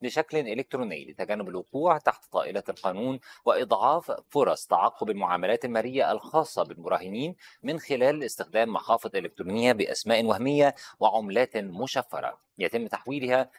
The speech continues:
في صورة عملات أجنبية إلى الخارج، بما يضر بالاقتصاد المصري القومي. وبالعرض على النائب العام، أمر بإحالة المتهمين إلى نيابة الشؤون الاقتصادية وغسل الأموال التي باشرت التحقيقات وأصدرت قرارها بحبس المتهمين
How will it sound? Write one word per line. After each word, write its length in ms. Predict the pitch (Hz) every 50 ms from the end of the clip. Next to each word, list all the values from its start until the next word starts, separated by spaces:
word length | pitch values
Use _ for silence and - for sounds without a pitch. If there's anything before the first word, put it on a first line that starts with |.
| _ _
في 120 | - 104 98
صورة 340 | - - 147 160 156 143 - -
عملات 600 | 87 101 104 101 101 104 113 127 147 156 - -
أجنبية 500 | 110 95 87 90 - 85 73 73 71 -
إلى 260 | - 107 123 123 123
الخارج، 420 | 113 - - 131 147 151 160 160
بما 320 | 135 113 147 156 156 151 143
يضر 480 | 139 123 107 131 139 - 196 208 202 -
بالاقتصاد 800 | _ 127 123 110 104 - - 98 - - 107 107 107 107 101 -
المصري 760 | - 87 85 85 82 85 - - - 92 98 98 92 - -
القومي. 600 | 117 117 - - - 113 - - - - - _ _ _ _ _ _ _ _ _ _ _ _ _ _ _ -
وبالعرض 680 | 151 165 165 143 160 143 135 117 123 135 139 120 131
على 200 | 117 120 120 117
النائب 340 | 113 117 117 - 101 - -
العام، 440 | 101 107 - 101 113 120 135 120
أمر 460 | - 123 120 117 110 107 110 113 123 123
بإحالة 520 | - 123 95 98 - - 113 110 107 104 -
المتهمين 600 | 104 104 104 98 - 98 95 104 107 110 113 104
إلى 200 | 92 95 95 98
نيابة 340 | 95 98 98 107 107 98 101
الشؤون 280 | - - - - 104 101
الاقتصادية 520 | 98 98 - - 101 98 92 104 104 104
وغسل 460 | 98 95 95 92 113 - - - 101 101
الأموال 500 | 101 - 95 98 98 104 107 123 123 101
التي 320 | 107 104 104 - 104 104
باشرت 560 | 87 120 127 131 - - 107 92 90 92 - 76
التحقيقات 680 | 90 - 90 - - 95 87 - 101 107 127 135 -
وأصدرت 420 | 123 - - 76 82 107 98 98 -
قرارها 540 | - - 101 - 123 120 117 110 107 113
بحبس 500 | 117 - - - - 113 - - - -
المتهمين 720 | 127 110 107 113 123 - - 131 123 117 101 80 67 -